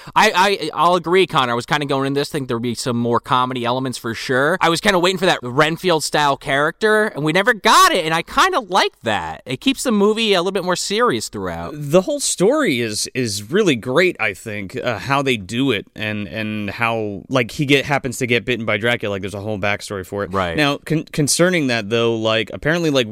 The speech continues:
Speaker 2: uh, William Marshall, who is the titular Blackula, Mamuwalde, uh, apparently he requested a name change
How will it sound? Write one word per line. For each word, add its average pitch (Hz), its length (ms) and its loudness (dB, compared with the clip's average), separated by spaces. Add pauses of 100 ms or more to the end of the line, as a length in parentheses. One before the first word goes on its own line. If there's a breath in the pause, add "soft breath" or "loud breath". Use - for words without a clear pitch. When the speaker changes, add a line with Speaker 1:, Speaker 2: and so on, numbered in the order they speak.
(240)
Speaker 2:
uh, 95 160 -6
William 127 380 2
Marshall, 135 380 0
who 117 140 -2
is 110 80 -2
the 113 80 -6
titular 104 640 0
Blackula, 120 480 0 (180)
Mamuwalde, 120 760 0 (360 soft breath)
uh, 113 300 -2
apparently 226 680 0
he 190 420 -2
requested 160 580 -2
a 254 80 0
name 117 380 -2
change 269 600 0